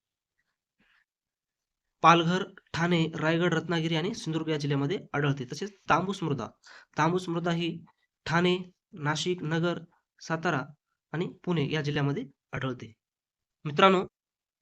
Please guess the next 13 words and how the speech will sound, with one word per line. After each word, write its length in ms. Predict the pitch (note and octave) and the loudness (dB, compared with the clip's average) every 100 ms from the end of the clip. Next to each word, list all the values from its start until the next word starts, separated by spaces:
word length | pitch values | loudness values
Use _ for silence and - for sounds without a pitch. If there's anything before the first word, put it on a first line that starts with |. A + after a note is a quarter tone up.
| _ - - | _ -18 -4
पहा 200 | E3 F3+ | -2 2
या 140 | F3 F3 | 4 2
ठिकाणी 320 | F#3 F3+ F3+ | 2 -2 2
एक, 240 | F3 F3 E3 | 2 2 2
अ, 140 | C#3+ - | 2 0
चूक 200 | - F3+ | 0 0
झालेली 300 | D#3 E3 D#3+ | 2 0 2
आहे 80 | D3+ | 2
आपली. 300 | C#3 C#3 D#3+ - _ _ - - - - | 0 -2 -6 -6 _ _ -20 -20 -10 -2
तर 60 | |
या 140 | D#3+ F3+ | 2 2
ठिकाणी 380 | F3+ F#3+ G3 F#3+ | 2 0 0 0
जी, 340 | F3+ D#3+ - | 2 2 2